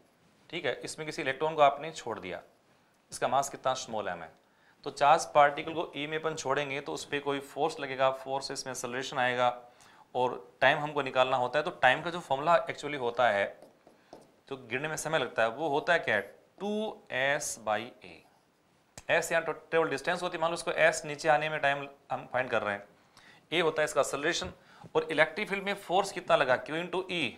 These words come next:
upon mass कर दूं तो ये इसका acceleration आएगा और ये constant है।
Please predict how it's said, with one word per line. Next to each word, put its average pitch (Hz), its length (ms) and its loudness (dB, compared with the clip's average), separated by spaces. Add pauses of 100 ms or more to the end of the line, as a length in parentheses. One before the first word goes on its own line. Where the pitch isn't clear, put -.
(260)
upon 160 340 0
mass 170 240 8
कर 151 140 0
दूं 139 180 -2
तो - 120 -10
ये 117 60 -4
इसका 117 180 -6
acceleration 151 400 -6
आएगा 175 260 -2 (540)
और 127 60 0
ये 123 80 -2
constant 165 400 2
है। 143 80 2